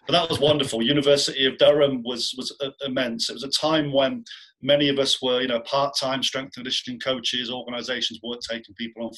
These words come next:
full-time. So I had multiple consultants who, with Durham County Cricket Club, the University Cricket Centre of Excellence, Newcastle United, Hartlepool United, Northumberland Rugby, England Netball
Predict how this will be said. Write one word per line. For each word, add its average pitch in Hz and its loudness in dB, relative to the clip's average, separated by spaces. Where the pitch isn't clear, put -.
full-time. 117 -8
So - -4
I 120 0
had 117 -4
multiple 131 -6
consultants 113 -6
who, 117 -8
with 104 -16
Durham 113 -4
County 107 -10
Cricket - -14
Club, 120 -2
the 117 -10
University 113 -4
Cricket - -12
Centre 113 -8
of 110 -8
Excellence, 117 -6
Newcastle 131 -4
United, 123 -6
Hartlepool 120 -8
United, 120 -6
Northumberland 120 -4
Rugby, 123 -2
England 117 -4
Netball 120 -6